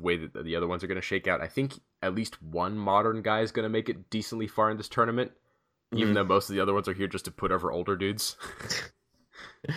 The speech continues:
Speaker 2: Like the other match, which is Angle versus Ziggler, and I have a
Speaker 1: Yeah,
Speaker 2: feeling
Speaker 1: yeah,
Speaker 2: Angle's
Speaker 1: there's,
Speaker 2: gonna win.
Speaker 1: there's no way that Ziggler's winning this one.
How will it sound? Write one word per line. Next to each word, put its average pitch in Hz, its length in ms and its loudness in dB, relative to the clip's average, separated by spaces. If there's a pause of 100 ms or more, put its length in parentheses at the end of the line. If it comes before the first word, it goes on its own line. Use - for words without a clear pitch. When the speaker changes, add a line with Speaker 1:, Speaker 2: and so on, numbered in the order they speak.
(420)
Speaker 2:
Like 98 200 8
the 92 260 6
other 107 200 8
match, 117 280 6
which 92 140 2
is 85 300 2 (140)
Angle 92 320 4
versus 85 420 0
Ziggler, 117 460 6 (100)
and 80 100 0
I 82 40 4
have 80 160 2
a - 40 -8
Speaker 1:
Yeah, 87 80 0 (200)
Speaker 2:
feeling 78 200 4 (120)
Speaker 1:
yeah, 71 100 -12
Speaker 2:
Angle's 87 400 2
Speaker 1:
there's, - 40 -16
Speaker 2:
gonna 87 160 4
win. 107 200 6 (280)
Speaker 1:
there's 85 200 -12
no 82 180 -4
way 78 160 -6
that 78 200 -8 (720)
Ziggler's 78 360 -10
winning 78 200 -10
this 69 180 -16
one. 71 180 -14